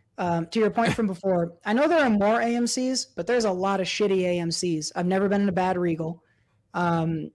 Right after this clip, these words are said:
Speaker 1: and
Speaker 2: I mean, there's
Speaker 1: I
Speaker 2: some
Speaker 1: think
Speaker 2: out there,
Speaker 1: this isn't
Speaker 2: so. <laughs>
Speaker 1: from the Regal. I mean, have you been to one? Like, I,
Speaker 2: No, but
Speaker 1: I've
Speaker 2: you've
Speaker 1: never
Speaker 2: been to
Speaker 1: seen
Speaker 2: two Regals.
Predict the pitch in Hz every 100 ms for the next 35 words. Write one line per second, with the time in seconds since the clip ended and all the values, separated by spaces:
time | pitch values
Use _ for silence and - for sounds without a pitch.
0 | _ 196 185 180 175 170 170 147 120 113
1 | 196 135 107 98 - 233 240 269 254 -
2 | - - - 381 - _ _ _ - 240
3 | 254 262 226 214 269 233 208 208 - 220
4 | 208 196 180 208 269 311 370 330 - 214
5 | 196 185 208 202 202 214 220 208 196 208
6 | - 208 180 202 131 101 -